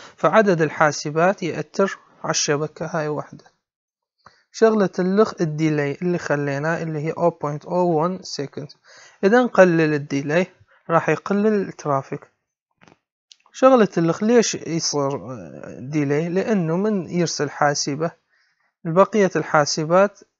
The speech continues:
يروح على وحدة وحدة عليهم. اللي يريدوا، اللي يريد يصل مثلًا يرسل من نود زيرو إلى نود إحداعش،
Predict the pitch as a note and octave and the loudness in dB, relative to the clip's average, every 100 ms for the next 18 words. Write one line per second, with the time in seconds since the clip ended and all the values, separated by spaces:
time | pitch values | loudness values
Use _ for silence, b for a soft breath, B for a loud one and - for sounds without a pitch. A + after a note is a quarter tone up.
0 | - D#3+ D#3+ F3 E3 E3 D#3 - E3+ F3 | -6 -2 2 2 0 -2 -2 -6 -2 -2
1 | - D3+ C3+ - D3 E3 - b b b | -2 -4 -4 -6 -10 -10 -12 b b b
2 | b b D3+ D3 C#3+ D3 D#3 F#3 G3 G#3 | b b 0 0 -2 -6 -4 -2 2 4
3 | A3 G#3 G#3 G3+ G3+ G3+ E3+ E3+ F3 F3 | 6 6 4 4 2 0 0 -2 2 2
4 | G3 F#3+ D#3 - C#3+ D3+ D#3 D3+ D#3+ E3 | 2 0 -2 -2 -2 -2 -4 -4 -4 -6
5 | - E3 F3 F#3+ F#3+ E3+ D#3+ F3+ F#3 F#3+ | -6 -4 -2 0 0 0 0 2 2 0
6 | F3 D#3+ E3+ F3+ D3+ C3+ C#3 C#3+ - - | -2 -2 0 -2 -2 -4 -8 -10 -16 -20